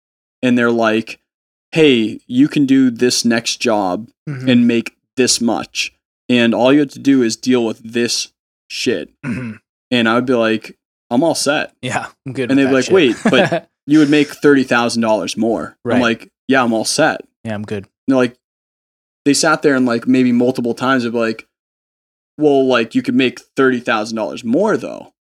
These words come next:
Speaker 2: Yeah.
Speaker 1: I'm like, "I know that.
Speaker 2: Yeah.
Speaker 1: I don't want to be miserable.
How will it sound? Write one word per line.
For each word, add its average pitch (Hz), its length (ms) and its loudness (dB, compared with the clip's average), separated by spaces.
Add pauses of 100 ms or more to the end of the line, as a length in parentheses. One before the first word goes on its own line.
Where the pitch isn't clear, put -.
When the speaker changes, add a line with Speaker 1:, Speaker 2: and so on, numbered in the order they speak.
Speaker 2:
Yeah. 107 80 -8
Speaker 1:
I'm 127 60 -2
like, 123 260 -2 (280)
"I 120 240 -2
know 113 280 0
that. 95 360 -8 (120)
Speaker 2:
Yeah. 113 180 -12 (160)
Speaker 1:
I 123 180 2
don't 175 300 2
want 135 280 0
to 123 80 -4
be 123 140 0
miserable. 117 720 -2